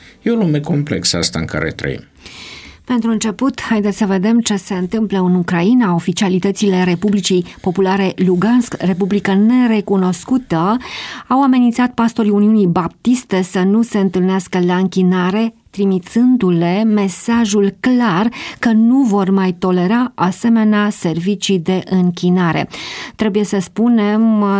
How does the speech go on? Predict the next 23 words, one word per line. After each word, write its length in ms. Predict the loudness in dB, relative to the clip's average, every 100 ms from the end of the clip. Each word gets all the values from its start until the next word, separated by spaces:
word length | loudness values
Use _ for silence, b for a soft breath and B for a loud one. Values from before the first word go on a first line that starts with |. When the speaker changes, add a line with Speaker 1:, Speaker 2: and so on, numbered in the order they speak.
| -2
Speaker 2:
ce 120 | -2
este 240 | -2 -2
cu 120 | -2 -2
această 460 | -2 -4 -2 -2
Republică 640 | -2 -2 -2 0 0 -2
Populară 580 | -4 -4 -2 0 0 0
Lugansk. 480 | 0 0 0 0 0
Este 260 | -2 -2 -2
o 200 | 0 0
regiune 600 | 0 0 2 2 2 2
din 180 | 2
Ucraina 640 | 0 0 -2 2 2 2 0
controlată 800 | -2 0 0 0 -2 -2 -2 -2
de 200 | 0 0 2
Rusia. 600 | 0 -2 -2 -2 0 -2 B B B B B B
Ei 180 | 0 2
bine, 340 | 2 2 2 0
aici 440 | 0 2 2 0 -2
oficialitățile 1160 | -2 -2 -2 0 0 0 0 -2 0 0 0 0
consideră 520 | 0 0 0 0 0
că 140 | -2
toate 380 | 0 0 2 0
bisericile 720 | 0 0 0 0 0 0 -2